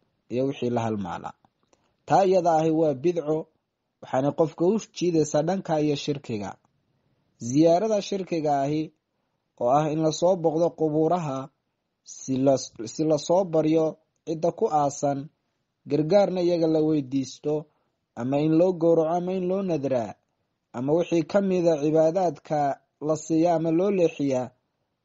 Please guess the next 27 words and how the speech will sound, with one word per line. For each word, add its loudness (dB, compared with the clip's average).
taasoo 0
cibaadaadkaasoo 0
aan 2
u -4
bannaanayn -2
Ilaahay 2
mooyaane -2
cid -6
kale -4
in -4
loo -2
sameeyo. -2
Arrinta -2
noocaasi -2
waa 0
shirki -6
loola 0
yimid -2
Ilaahay 2
subxaanahu -4
wa -4
tacaala. -10
Waxaa -2
sunnaa 0
qofka -2
muslimka -4
ah -2